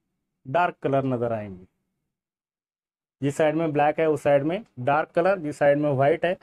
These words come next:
उस साइड में ल-, लाइट कलर, ब्राइट कलर। तो दोस्तों, एक लास्ट टॉपिक हम देखेंगे, स्पेस,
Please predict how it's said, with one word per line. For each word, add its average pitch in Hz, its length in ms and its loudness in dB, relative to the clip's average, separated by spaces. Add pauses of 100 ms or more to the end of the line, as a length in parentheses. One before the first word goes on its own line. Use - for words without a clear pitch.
(160)
उस 131 140 -8
साइड 135 220 2
में 185 160 -2 (520)
ल-, 135 200 -4 (720)
लाइट 160 340 0
कलर, 131 260 -2
ब्राइट 156 380 -2
कलर। 110 280 -6 (1200)
तो 156 40 -2
दोस्तों, 165 400 0 (1120)
एक 139 220 -6
लास्ट 143 440 -2 (720)
टॉपिक 143 320 2 (120)
हम 143 160 -2
देखेंगे, 151 440 -2
स्पेस, - 1120 -6